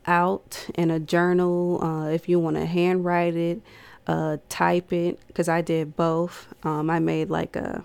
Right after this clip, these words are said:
you can get on, you know, obviously, like, Google Docs, or I made it in a draft in my, uh,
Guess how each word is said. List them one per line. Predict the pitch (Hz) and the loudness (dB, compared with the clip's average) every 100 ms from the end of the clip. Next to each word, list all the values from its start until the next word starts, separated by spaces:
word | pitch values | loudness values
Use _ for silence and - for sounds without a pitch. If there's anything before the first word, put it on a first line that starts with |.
| - | -8
you | - 175 | -4 2
can | 175 | 2
get | 165 | 2
on, | 160 160 180 | 0 0 2
you | 190 | 2
know, | 170 165 | 2 0
obviously, | 165 165 - 165 | -2 -4 -4 -4
like, | 156 | 0
Google | 175 185 175 | 4 4 4
Docs, | 175 175 165 170 - | 2 0 0 -4 -4
or | 165 | -2
I | 165 | 0
made | 170 165 160 | 0 0 0
it | 160 | -2
in | 156 | -2
a | 156 | -4
draft | 151 170 156 160 - | -4 -2 0 -2 -4
in | 160 | -2
my, | 156 151 156 - | -2 -2 -4 -6
uh, | 165 | -6